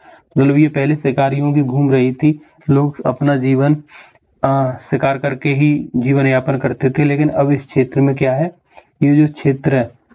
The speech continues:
यहाँ पर पशुपालन बहुत ही अच्छे किस्म पर किया जाता है और उच्च उत्पादकता के पशुओं का पालन किया जाता है ग्रान चाओ में। ठीक, ये दोनों कहाँ पर है? ये घास के मैदान ग्रान चाओ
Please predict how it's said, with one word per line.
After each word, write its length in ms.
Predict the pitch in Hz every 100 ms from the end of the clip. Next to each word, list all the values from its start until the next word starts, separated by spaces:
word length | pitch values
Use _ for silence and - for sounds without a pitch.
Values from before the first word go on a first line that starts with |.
| _ _ _ _ _ -
यहाँ 260 | - 123
पर 200 | 123 160 156
पशुपालन 560 | 147 - 131 131 151 151 - _ _
बहुत 260 | 139 127 127
ही 80 | 156 - -
अच्छे 500 | 123 - - 156 143 135 -
किस्म 300 | 139 147 139
पर 140 | 151
किया 260 | 139 139 135
जाता 320 | 131 127 127
है 160 | 139 170 - _ -
और 260 | 135 143 - _
उच्च 220 | 156 151
उत्पादकता 680 | 151 135 147 135 135 - 143 139
के 180 | 151 143 - _ _ - _ -
पशुओं 400 | 151 147 147 147
का 180 | 143 156 156 - _
पालन 260 | 147 135 139
किया 260 | 135 143 131
जाता 280 | 127 131
है 200 | 139 156 - -
ग्रान 360 | 123 131 139 165 - _ - _ _ _ _ -
चाओ 240 | 147 131
में। 180 | 127 127
ठीक, 280 | - 185 180 - 151
ये 160 | 139
दोनों 300 | 131 139 147
कहाँ 260 | 143 120 127
पर 180 | 143 139
है? 160 | 139
ये 200 | 147 147 - - - -
घास 360 | 127 117 127 -
के 60 |
मैदान 360 | 143 135 143 143
ग्रान 280 | 131 131 131
चाओ 340 | 139 190 277